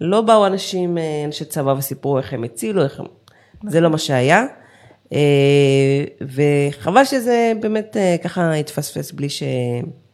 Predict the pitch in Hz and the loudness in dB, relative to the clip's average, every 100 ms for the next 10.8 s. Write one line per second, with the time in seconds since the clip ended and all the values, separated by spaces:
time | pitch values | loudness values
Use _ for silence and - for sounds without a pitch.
0 | _ _ _ _ _ _ _ - - - | _ _ _ _ _ _ _ -20 -20 -20
1 | - 147 - 170 190 156 147 131 156 151 | -6 0 4 4 2 -2 -2 0 0 0
2 | - - _ 131 139 131 139 160 170 143 | -8 -20 _ -2 0 0 0 0 0 0
3 | 151 160 139 123 117 - 120 127 196 302 | 0 -2 -2 -2 -2 -4 -2 4 4 4
4 | - - - _ _ _ - 135 131 127 | -2 -18 -20 _ _ _ -8 -2 0 0
5 | 127 131 139 135 127 131 120 131 127 - | 2 4 4 4 2 0 -2 -2 -2 -2
6 | 135 117 - 120 - 160 156 - 135 123 | -2 -2 -4 -8 -4 -2 -2 -4 -6 -6
7 | - 165 160 160 156 - _ _ _ _ | -2 0 2 0 -4 -12 _ _ _ _
8 | - 131 127 123 123 123 123 - - - | -6 -2 0 0 0 -2 -4 -8 -12 -10
9 | - 185 196 180 - 180 175 147 185 240 | 0 2 2 -2 -2 4 4 6 6 4
10 | 160 139 135 135 120 113 113 | 2 0 2 2 -2 -4 -6